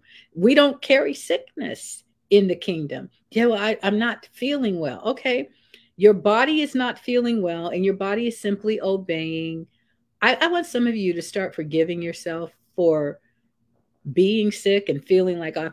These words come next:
failed God because I, I was, and instead start thinking, "Well, maybe it's time I started telling my body, 'You don't actually have to be sick.'"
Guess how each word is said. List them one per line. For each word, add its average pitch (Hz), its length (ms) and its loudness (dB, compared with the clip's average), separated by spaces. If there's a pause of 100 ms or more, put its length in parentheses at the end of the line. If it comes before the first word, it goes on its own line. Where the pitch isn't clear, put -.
(100)
failed 170 320 2
God 175 340 -6
because 160 340 -6
I, 151 160 -4
I 151 200 -8
was, 156 240 -8 (420)
and 185 160 4
instead 226 480 0
start 208 320 0
thinking, 202 360 0
"Well, 175 100 -6
maybe 196 300 -4
it's - 160 -8
time 233 240 0
I 214 60 -2
started 208 360 -4
telling 196 260 -4
my 180 120 -4
body, 185 280 -4
'You 185 140 -6
don't 208 160 -4
actually 196 360 -6
have 233 340 -8
to - 60 -10
be 233 180 -4
sick.'" - 460 -14